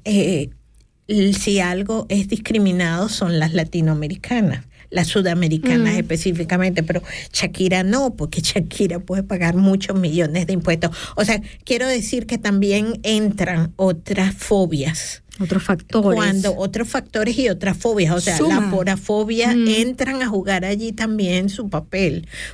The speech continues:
Speaker 1: porque si tienes dinero, no importa que seas, no sé, del continente
Speaker 3: Shakira.
Speaker 1: que seas y del origen étnico que seas y que tú te veas como te veas, porque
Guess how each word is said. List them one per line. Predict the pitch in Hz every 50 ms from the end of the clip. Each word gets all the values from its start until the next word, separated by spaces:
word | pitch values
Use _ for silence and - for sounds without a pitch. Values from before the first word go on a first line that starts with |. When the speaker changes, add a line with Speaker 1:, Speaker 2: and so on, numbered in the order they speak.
| -
Speaker 1:
porque | - 190 190 185 - 190
si | 190 - 196
tienes | 175 - 196 196 190 202 226 240 -
dinero, | 285 262 254 247 240 233 226 208 208 214 208 - -
no | 196 190 190
importa | 185 180 - - 180 180 180 - 220 214
que | 214 190
seas, | 196 - 185 175 170 165 165 185 196 175 160 - - -
no | 175 165 175 165
sé, | 165 - - 101 - - 185 - - - - - - - - - - -
del | - 202 196
continente | 196 - 196 190 190 196 190 190 196 190 190 196 196 226
Speaker 3:
Shakira. | 208 - 208 196
Speaker 1:
que |
seas | 196 - 208 202 202 202 214 233 233 233
y | 214 208
del | - 190 185 180
origen | 180 175 170 185 175 170 196 196 196
étnico | 196 190 185 - - 208 202 202 214 202 208
que | - 180 175
seas | - - 180 175 175 180 180 196 202 202
y | 220 220
que | - 180 175 165
tú | 165 - - 196 190 185 190
te | - 196 180
veas | 175 180 165 160 160 160
como | - 180 165 151 143
te | 123 - 180
veas, | 196 214 208 170 160
porque | - 196 190 - -